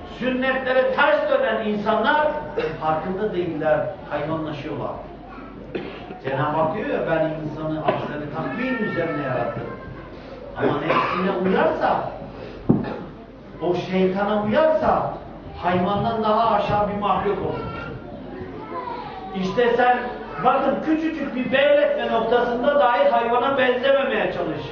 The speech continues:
Hayvanlara benzememeye çalış. Vefasızlık bu manada şeytanın sıfatıdır. Allah vefasız değildir. Allah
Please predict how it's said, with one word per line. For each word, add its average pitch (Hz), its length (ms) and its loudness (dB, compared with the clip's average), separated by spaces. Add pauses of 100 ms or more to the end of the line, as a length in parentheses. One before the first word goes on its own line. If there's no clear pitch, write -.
(440)
Hayvanlara 240 680 4
benzememeye 262 800 4
çalış. 151 280 -2 (540)
Vefasızlık 226 1300 4 (1300)
bu 202 140 0
manada 190 640 0
şeytanın 190 800 -2 (100)
sıfatıdır. - 580 -4 (4000)
Allah 151 680 2
vefasız 131 580 -4
değildir. 107 380 -8 (1400)
Allah 170 560 2